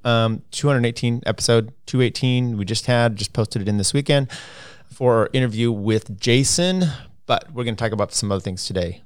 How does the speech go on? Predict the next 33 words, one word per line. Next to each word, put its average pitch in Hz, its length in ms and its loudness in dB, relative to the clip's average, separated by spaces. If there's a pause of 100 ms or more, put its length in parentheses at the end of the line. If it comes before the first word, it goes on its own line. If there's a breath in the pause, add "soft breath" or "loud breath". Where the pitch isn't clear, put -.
(120)
Um, 90 320 -6
Velopromo 139 800 0
and 117 220 -4
Tyler. 85 480 -8
Well, 107 260 -4 (240)
um, 95 400 -4
we 107 80 -12
got 101 180 -2
some 120 200 -4
feedback. 113 760 -2
My 110 460 2
issue 123 300 -6
with 110 120 -4
Velopromo, 135 640 -2
I'll 123 60 -2
just 104 180 -10
recap 113 400 0
it. 131 40 -4
You 107 120 -4
can 104 140 -6
look 104 140 -4
at 101 60 -8
that 101 120 2
on 92 140 -2
episode 95 360 -6
two 110 140 -4
seventeen. 135 600 -4
Went 113 120 0
a 107 40 -2
little 104 160 2
off 135 300 2
on 143 100 0
that. 143 260 2